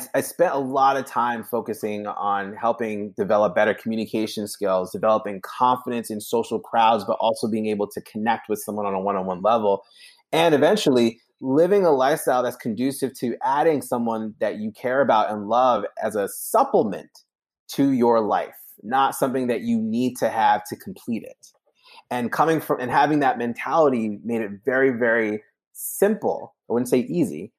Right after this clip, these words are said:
but it made it simple for my clients to, when it came to finding love. So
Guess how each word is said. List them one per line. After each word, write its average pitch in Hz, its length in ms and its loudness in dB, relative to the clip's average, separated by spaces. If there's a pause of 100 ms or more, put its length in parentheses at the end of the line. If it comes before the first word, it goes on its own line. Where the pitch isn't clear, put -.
but 117 100 -2
it - 20 -2
made 127 120 0
it 120 100 -2
simple 151 480 0
for 127 140 -4
my 104 120 0
clients 143 580 0
to, 113 100 0
when 110 180 -4
it 110 80 -4
came 113 300 -4
to 104 80 -6
finding 98 400 -2
love. 120 340 2
So 104 360 0